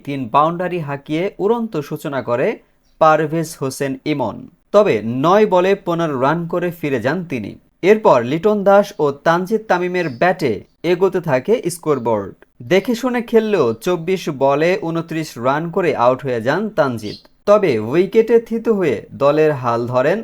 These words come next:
অধিনায়ক লিটন। সাদা বলে সাম্প্রতিক সময়ে বাজে ফর্মে থাকা লিটনের ব্যাট এবার হাসল। সমালোচনার জবাব দিলেন ব্যাট হাতে। মাত্র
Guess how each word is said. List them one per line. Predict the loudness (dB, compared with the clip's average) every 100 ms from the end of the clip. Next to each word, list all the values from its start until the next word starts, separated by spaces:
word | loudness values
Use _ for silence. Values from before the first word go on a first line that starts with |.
| -4
অধিনায়ক | -6 -4 -6 -6 -6
লিটন। | -4 -2 -2 -4 -8 _
সাদা | -2 0 2 2
বলে | 2 0 -2
সাম্প্রতিক | -2 0 0 0 -2 -4
সময়ে | -4 -2 -2 -2 2
বাজে | 2 2 0
ফর্মে | 0 2 2 0
থাকা | -4 -2 -2
লিটনের | -2 -4 -4 -4 -4 -2
ব্যাট | 0 0 -2 -10 _
এবার | -4 2 2 2 -2
হাসল। | -4 -4 -8 -8 -14 _ -4
সমালোচনার | 0 4 4 2 0 0 0 0
জবাব | 2 2 2
দিলেন | -2 -4 -2 0
ব্যাট | 2 2 0
হাতে। | -6 -8 -10 -6 -4
মাত্র | -4